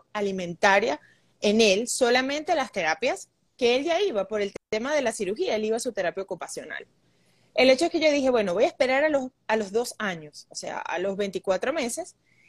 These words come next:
vinimos a Caracas, fuimos donde una psicóloga, fuimos donde una neuropediatra y nos confirmaron que Emiliano tenía autismo. Y bueno, realmente ese día, me acuerdo, esa tarde, cuando la psicóloga nada más lo vio, se sent-, eh,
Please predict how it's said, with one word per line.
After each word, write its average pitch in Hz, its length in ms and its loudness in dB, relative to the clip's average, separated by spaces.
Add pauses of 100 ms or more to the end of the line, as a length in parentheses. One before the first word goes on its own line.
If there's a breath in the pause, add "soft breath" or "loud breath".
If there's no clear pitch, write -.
vinimos 220 400 2
a 214 100 0
Caracas, 269 520 0
fuimos 220 300 0
donde 208 180 -4
una 202 180 -4
psicóloga, 254 600 0 (300)
fuimos 233 300 2
donde 220 200 0
una 202 160 0
neuropediatra 254 1080 0
y 330 180 -4
nos 277 140 -4
confirmaron 202 540 -2
que 254 100 2
Emiliano 285 460 -2
tenía 233 520 -4
autismo. - 520 -6 (640 loud breath)
Y 381 120 2
bueno, 214 340 2 (460 soft breath)
realmente 262 840 0
ese 247 300 0
día, 226 300 -2
me 196 100 -6
acuerdo, 185 300 0
esa 214 220 -4
tarde, 180 520 -6
cuando 180 720 0
la 175 140 -2
psicóloga 208 720 0
nada 208 220 -6
más 226 220 -8
lo 247 180 -2
vio, 294 340 2
se 254 120 -6
sent-, 202 320 -10
eh, 202 200 -2